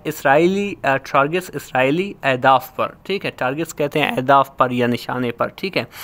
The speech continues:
हिजबुल्लाह यानी कि फायर कर रहा है, ठीक है, अ, रॉकेट्स किन पर, इसराइली अहदाफ पर। While, जबकि, Israel has been carrying out stra-, air strike, जबकि इसराइल जो है वो, अ, एयर स्ट्राइक यानी कि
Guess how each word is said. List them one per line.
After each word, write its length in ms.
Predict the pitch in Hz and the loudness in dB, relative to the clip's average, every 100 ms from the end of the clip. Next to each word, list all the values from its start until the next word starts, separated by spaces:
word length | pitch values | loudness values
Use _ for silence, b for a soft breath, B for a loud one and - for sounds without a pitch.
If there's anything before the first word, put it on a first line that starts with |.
| B | B
हिजबुल्लाह 440 | - 139 147 160 165 | -8 -4 0 2 2
यानी 200 | 156 160 | -2 -4
कि 80 | |
फायर 340 | - - 135 143 | -4 2 2 2
कर 180 | - 135 | -2 2
रहा 140 | 139 | 2
है, 80 | 135 | 2
ठीक 260 | - 175 | -2 -4
है, 60 | 131 | -6
अ, 640 | - - - - 135 135 131 | -8 -16 -18 0 4 6 6
रॉकेट्स 440 | 127 127 - 160 | 4 2 0 -6
किन 220 | - 160 156 | -6 -8 -4
पर, 120 | 165 | -4
इसराइली 520 | 143 - 127 143 151 | -4 -2 0 0 0
अहदाफ 460 | 131 135 151 151 - | -2 2 2 2 -2
पर। 100 | 160 - B B - | -4 -4 B B -2
While, 440 | 143 156 185 214 170 | 4 6 6 2 -2
जबकि, 560 | 151 214 - 214 226 165 | 2 2 2 -4 -4 -10
Israel 480 | - 175 180 220 214 | 0 4 4 2 0
has 260 | 156 156 156 | 2 0 -2
been 180 | 165 180 | -4 -4
carrying 500 | - 160 170 202 202 | 0 0 2 -2 0
out 260 | 139 147 160 - | 2 2 0 -8
stra-, 600 | - - - 165 151 147 143 165 | -12 -14 -4 4 6 6 4 0
air 360 | 170 175 143 | 0 0 -4
strike, 400 | - 131 156 156 | -2 0 0 -2
जबकि 520 | 131 135 170 - 180 180 | -6 -2 -2 0 0 0
इसराइल 580 | 147 - 135 123 185 | -4 -6 0 2 0
जो 180 | 147 135 | 0 -4
है 240 | 120 151 165 | -2 -2 -2
वो, 500 | 127 165 185 185 - B B B - | -2 2 2 0 -8 B B B 4
अ, 220 | 139 147 - | 6 6 4
एयर 280 | 208 202 190 | 4 4 2
स्ट्राइक 480 | 170 - 151 131 - | -6 -2 0 2 0
यानी 180 | 151 160 | 0 0
कि 140 | - | -4